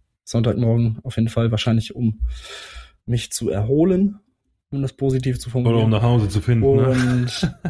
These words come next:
Speaker 1: <laughs> ja. Da, ach, das, das,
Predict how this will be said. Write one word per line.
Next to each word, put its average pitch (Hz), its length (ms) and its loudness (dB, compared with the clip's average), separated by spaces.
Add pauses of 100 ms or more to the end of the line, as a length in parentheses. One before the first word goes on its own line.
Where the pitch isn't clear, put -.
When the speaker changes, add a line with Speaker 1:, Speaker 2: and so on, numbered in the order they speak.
(840)
Speaker 1:
<laughs> - 1200 -4
ja. 151 380 2 (1400)
Da, - 160 -2
ach, 143 280 -2 (520)
das, 143 320 -4
das, 175 280 -2